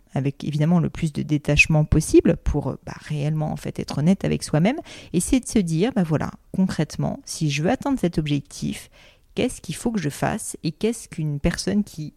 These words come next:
ben, aurait réussi à atteindre cet objectif ferait pour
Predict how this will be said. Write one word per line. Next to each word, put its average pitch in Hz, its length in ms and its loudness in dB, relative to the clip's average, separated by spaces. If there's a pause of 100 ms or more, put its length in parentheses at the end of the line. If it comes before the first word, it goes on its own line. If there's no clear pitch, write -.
ben, - 160 -14 (220)
aurait 208 300 6
réussi 165 380 0
à 143 60 2
atteindre 165 320 -2
cet - 160 -4
objectif - 560 -6 (180)
ferait 156 520 2 (320)
pour 165 340 0